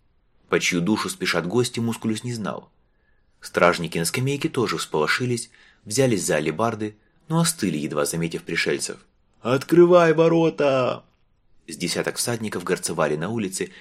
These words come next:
перебрасываясь шутками. Вельможа, приказавший открыть ворота, был молод и носил траур. Впрочем, то количество золота и драгоценных камней, которое он нацепил на себя, любой траур превращало в праздник.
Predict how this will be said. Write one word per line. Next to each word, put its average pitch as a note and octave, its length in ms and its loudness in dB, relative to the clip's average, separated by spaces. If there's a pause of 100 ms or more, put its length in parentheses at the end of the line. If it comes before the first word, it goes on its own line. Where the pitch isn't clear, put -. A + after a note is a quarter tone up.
(120)
перебрасываясь F#2+ 640 0
шутками. - 520 -6 (540)
Вельможа, F2 580 -2 (180)
приказавший B2+ 560 2
открыть E2 280 -4
ворота, A#2 460 -4 (180)
был C#3 200 0
молод F#2 400 2
и E2+ 40 -6
носил D#2+ 300 -4
траур. C2+ 400 -4 (580)
Впрочем, D#2 640 -2 (440)
то F#2 120 4
количество E2+ 520 -2
золота E2 420 0
и D#2 40 -4
драгоценных D2+ 580 -4
камней, A#2 480 -6 (180)
которое A#2+ 380 -2
он G2+ 100 0
нацепил F2+ 400 -2
на E2+ 80 -2
себя, A2+ 440 -2 (260)
любой A#2 360 2
траур F#2 300 0
превращало D#2+ 560 -2
в - 60 -20
праздник. C#2 500 -4